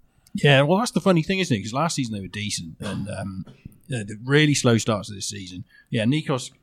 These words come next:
ha-, happily, I ha-, very happily flagged at the point that I'd said after they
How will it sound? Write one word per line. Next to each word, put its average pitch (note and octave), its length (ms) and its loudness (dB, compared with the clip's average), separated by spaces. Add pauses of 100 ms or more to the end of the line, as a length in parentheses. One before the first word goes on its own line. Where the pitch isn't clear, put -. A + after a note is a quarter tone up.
(140)
ha-, B2 100 -6
happily, A2+ 680 0
I G#2+ 140 -8 (180)
ha-, A#2+ 140 -6
very A#2 340 0
happily G2 380 -6
flagged G#2+ 320 -4
at F#2 80 -10
the G2 60 -14
point A2 220 -2
that G2 60 -8
I'd G#2 180 -6
said G2+ 260 -4 (340)
after B2 280 -2
they A#2+ 200 -4